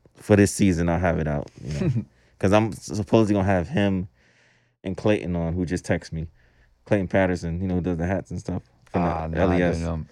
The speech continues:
Speaker 2: Down here?
Speaker 1: Yeah, yeah, yeah, yeah.
Speaker 2: No, I'm not familiar. But
Speaker 1: Yeah.
Speaker 2: if it
Speaker 1: But you, I'm telling you, you, you probably, 'cause he always is around Danny, so you probably
Speaker 2: Word.
Speaker 1: So him and Danny are gonna come on the show
Speaker 2: Cool.
Speaker 1: soon, so it's gonna be cool, bro.
Speaker 2: Hell yeah.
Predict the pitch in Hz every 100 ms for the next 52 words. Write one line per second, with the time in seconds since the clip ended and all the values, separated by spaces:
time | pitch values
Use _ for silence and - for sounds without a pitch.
0 | - 90 90 104 117 135 _ _ 107 110
1 | 98 95 82 78 80 87 82 82 78 85
2 | 82 78 71 92 87 85 98 - _ -
3 | 135 190 175 - 127 - 120 98 90 117
4 | 117 92 127 131 120 - 120 113 107 95
5 | 95 113 - 107 113 107 101 90 87 82
6 | 85 80 80 82 78 71 82 - 87 87
7 | 80 - - _ _ _ _ _ _ _
8 | _ _ - 95 104 135 127 117 113 107
9 | 95 90 101 87 85 85 85 85 85 90
10 | 82 85 - 71 - _ _ _ _ _
11 | _ _ - - - - - 147 160 151
12 | 151 - 175 156 170 117 131 - -